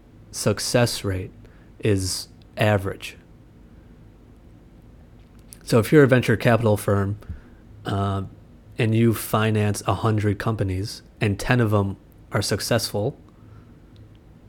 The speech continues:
with it, so that's a ten percent success rate, that's a really good year.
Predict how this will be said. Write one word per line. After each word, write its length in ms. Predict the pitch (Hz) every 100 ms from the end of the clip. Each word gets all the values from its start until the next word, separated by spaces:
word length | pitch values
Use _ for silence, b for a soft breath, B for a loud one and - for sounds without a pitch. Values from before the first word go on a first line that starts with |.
| - - -
with 120 | 110
it, 160 | 104 101
so 140 | -
that's 160 | 110 -
a 60 | 98
ten 220 | - 123
percent 360 | 117 - 110
success 440 | 107 - 117 120 -
rate, 220 | 104 104
that's 160 | 113 -
a 60 |
really 260 | 104 113 110
good 220 | 107 101
year. 320 | 101 101 -